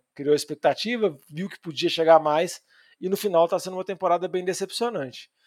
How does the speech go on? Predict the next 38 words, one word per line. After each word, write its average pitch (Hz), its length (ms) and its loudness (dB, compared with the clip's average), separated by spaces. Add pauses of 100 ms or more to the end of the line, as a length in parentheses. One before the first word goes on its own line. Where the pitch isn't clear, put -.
(240)
Por 143 80 -10
mais 180 220 6
que - 80 -2
eu 208 100 6
acho 175 240 6
que 175 60 -6
Los 147 240 0
Angeles 143 420 -4
é 170 120 4
o 185 60 8
favorito 151 500 -2
pra 151 160 2
ganhar 143 180 0
a 147 40 2
divisão, 135 520 0
eu 185 120 0
não 202 120 -4
descarto 180 420 0
completamente, 196 640 -4
porque 226 100 -6
Los 214 240 2
Angeles 180 280 -4
tem 208 360 -8
dois 190 280 0
jogos 165 340 2
relativamente 185 640 -4
complicados. 185 680 -4 (440)
Tem 190 200 2
Baltimore 160 460 4
fora 151 220 -4
de 147 120 -10
casa, 202 400 2
que 170 120 -18
dependendo 156 420 -8
do 151 60 -8
Lamar 143 400 -2
pode 139 220 0
voltar, 143 520 4